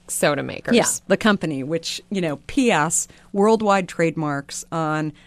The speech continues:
Speaker 2: the brand name Hint, on Drinkwater Not Sugar. And I said,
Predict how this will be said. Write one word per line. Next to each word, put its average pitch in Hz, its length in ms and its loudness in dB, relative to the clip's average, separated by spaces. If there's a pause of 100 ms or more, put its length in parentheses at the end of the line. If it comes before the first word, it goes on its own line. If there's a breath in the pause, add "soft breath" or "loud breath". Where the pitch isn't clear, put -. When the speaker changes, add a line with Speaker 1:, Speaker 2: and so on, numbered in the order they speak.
(100)
Speaker 2:
the 160 60 -8
brand 143 300 -6
name 208 220 0
Hint, 160 500 -4 (220 soft breath)
on 156 120 -4
Drinkwater 175 560 -4
Not 175 240 -4
Sugar. 147 600 -6
And 156 120 -4
I 151 140 -4
said, 147 400 -6